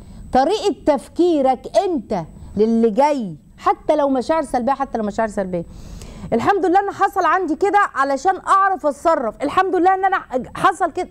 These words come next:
طب ما في ظلم يعني، وفي كره، وفي غضب، وفي كذا، آه، أنا أقول لكم نعمل إيه؟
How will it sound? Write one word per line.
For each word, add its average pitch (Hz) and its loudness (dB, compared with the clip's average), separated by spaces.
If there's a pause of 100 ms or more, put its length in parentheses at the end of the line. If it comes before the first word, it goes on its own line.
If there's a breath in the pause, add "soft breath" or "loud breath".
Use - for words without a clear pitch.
طب 269 2
ما 277 0
في 339 -2
ظلم 381 2
يعني، 359 2
وفي 330 -2
كره، 381 2
وفي 330 0
غضب، 330 2
وفي 294 -8
كذا، 254 -2
آه، - 0
أنا 247 -6
أقول 339 -6
لكم 330 -4
نعمل 247 -2
إيه؟ 170 -4